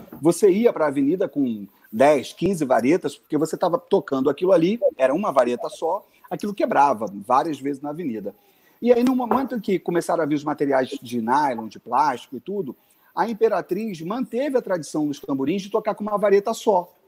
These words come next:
Mesmo que fosse uma vareta de, de acetal, uma vareta de, de nylon, vamos dizer assim, mas não podia ser chuveirinho, quando eu fui pra bateria da Imperatriz. E,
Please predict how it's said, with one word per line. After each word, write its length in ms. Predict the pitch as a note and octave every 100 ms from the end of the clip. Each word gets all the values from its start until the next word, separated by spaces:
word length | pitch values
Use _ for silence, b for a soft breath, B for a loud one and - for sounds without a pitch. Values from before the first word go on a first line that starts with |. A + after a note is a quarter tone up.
| _
Mesmo 500 | - D#3+ A3+ C4 A#3
que 100 | G3
fosse 340 | F#3 D#3+ C#3+ D3
uma 160 | C#3+
vareta 340 | C3+ B2+ A#2 A#2
de, 200 | A2 A2+
de 320 | A2+ A2+ A2+ - B
acetal, 500 | - - A2 - F3+
uma 140 | C#3+ A#2+
vareta 400 | A2+ A2+ A2 G#2+
de, 160 | G#2+
de 160 | G#2 G#2+
nylon, 480 | G#2 A2+ D#3+ D3 A2+
vamos 140 | A2+
dizer 120 | A2 A#2
assim, 280 | - G3+ G#3 b b
mas 120 | - E3+
não 140 | B3
podia 280 | B3 F3 G#3
ser 160 | G#3+ F3+
chuveirinho, 640 | - D#3 D3+ C3+ B2 G#2 - B -
quando 140 | C#3
eu 60 | C3+
fui 100 | C#3+
pra 100 | C#3
bateria 300 | C3 C3+ C3+
da 60 | C#3
Imperatriz. 600 | C#3 C#3+ D#3 C3 A2+ - b b b b
E, 180 | A3+